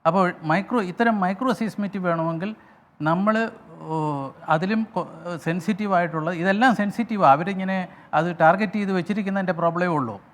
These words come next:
അപ്പോൾ അതിലും അത് നമുക്ക് ചെയ്യത്തക്ക രീതിയിലെ സംവിധാനം നമുക്കില്ല. അതുകൊണ്ട് ഇത് പലതും നമ്മൾ റെക്കോർഡ് ചെയ്യപ്പെടത്തില്ല. നമുക്കറിയാം, പീച്ചിൽ ആ seismograph ഉണ്ടായിരുന്നപ്പോൾ പോലും ഇടുക്കിയിൽ നടന്ന പല, ആ, ആ,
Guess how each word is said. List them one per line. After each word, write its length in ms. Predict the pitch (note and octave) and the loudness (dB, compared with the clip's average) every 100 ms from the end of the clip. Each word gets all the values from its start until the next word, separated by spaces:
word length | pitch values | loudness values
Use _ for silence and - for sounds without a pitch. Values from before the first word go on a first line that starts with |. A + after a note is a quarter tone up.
| - - - D#3+ | -20 -20 -2 0
അപ്പോൾ 160 | F3+ F3+ - - D3+ | 2 -2 -4 -2 0
അതിലും 260 | F#3+ A#3+ B3 A#3+ - - | 0 0 -2 -4 -12 -4
അത് 100 | F3+ A#3+ | -2 0
നമുക്ക് 260 | G3+ G3+ G#3 - | 0 -2 -4 -4
ചെയ്യത്തക്ക 420 | F3+ F#3+ G3 G3 F3+ | -4 -2 -4 -2 -4
രീതിയിലെ 320 | F3 F3+ F3+ E3+ | -2 -4 -2 -2
സംവിധാനം 440 | E3 E3+ F3 F3 E3 | -2 0 0 0 -2
നമുക്കില്ല. 420 | F#3 F#3+ D#3+ C#3 - - _ - E3+ | -2 -2 -2 -2 -6 -10 _ -4 -2
അതുകൊണ്ട് 280 | G3+ G3 F#3 | 0 0 -2
ഇത് 60 | F#3+ F3 | 0 2
പലതും 300 | F3+ G3+ F#3 | 2 0 -2
നമ്മൾ 180 | F3 F3 E3 | -2 -2 -4
റെക്കോർഡ് 260 | - F#3 F3+ | 0 0 0
ചെയ്യപ്പെടത്തില്ല. 480 | E3+ D#3+ D#3+ C#3+ A#2 D#3 | 0 -2 0 -4 -4 -4
നമുക്കറിയാം, 420 | F3+ F3 F#3+ F3+ E3+ | -2 -2 -2 -4 -4
പീച്ചിൽ 360 | F#3 - F#3+ E3+ | -4 -2 -2 -2
ആ 40 | E3 | -2
seismograph 560 | D#3+ F3 F3 E3 D#3+ D3+ | -8 -6 -4 0 0 0
ഉണ്ടായിരുന്നപ്പോൾ 540 | D#3 E3+ D#3+ D#3 D#3 D3+ | 0 0 0 -4 -4 -2
പോലും 260 | D#3 D#3 G#2 - - - F3 | -2 -2 -6 -12 -20 -8 -4
ഇടുക്കിയിൽ 320 | G3 - G3+ F#3 | -2 -2 0 2
നടന്ന 200 | E3 E3+ E3 | 2 2 0
പല, 120 | D#3 F#3+ - E3+ D3+ | 2 0 -2 -4 0
ആ, 20 | C#3+ C3+ C3 - - - | 2 0 -2 -10 -20 -10
ആ, 40 | - | -6